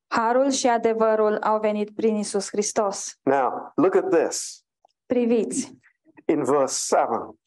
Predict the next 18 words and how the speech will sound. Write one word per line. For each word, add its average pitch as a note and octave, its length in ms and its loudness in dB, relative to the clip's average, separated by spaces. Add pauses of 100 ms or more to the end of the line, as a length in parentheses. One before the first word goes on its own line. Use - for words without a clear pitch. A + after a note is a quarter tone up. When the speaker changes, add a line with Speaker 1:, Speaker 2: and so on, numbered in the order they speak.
Speaker 1:
În A#3+ 120 0
versetul A3+ 480 2
șapte, A#3 680 -2 (140)
Speaker 2:
he C3 100 -2
says, C3 440 0
"But D3 200 0
if A#3+ 500 2
the F#3+ 240 4 (240)
ministry A3+ 840 2
of C3+ 240 0
death, E3 380 2 (380)
written C4 720 2
and E3+ 540 2 (240)
graven G3+ 720 4 (120)
in F3+ 120 2
stones, E3 720 0 (160)
was C#3 240 0
glorious," D3+ 960 0